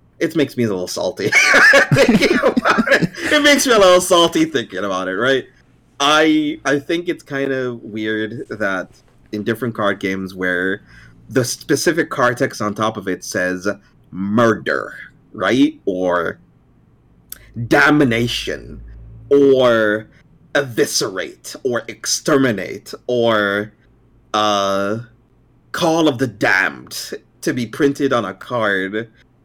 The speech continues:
which is by some very culturally offensive in some respects, obviously.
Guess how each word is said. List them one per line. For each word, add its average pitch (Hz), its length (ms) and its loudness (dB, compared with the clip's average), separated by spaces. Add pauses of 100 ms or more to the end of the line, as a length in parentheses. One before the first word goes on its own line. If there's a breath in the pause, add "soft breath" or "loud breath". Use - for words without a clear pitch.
which 113 220 -2
is 104 160 -4
by 113 260 0
some 113 640 0
very 107 640 -2
culturally 135 520 0
offensive 104 720 -2
in 92 120 -6
some 101 280 -6
respects, - 640 -8 (200)
obviously. 87 720 -6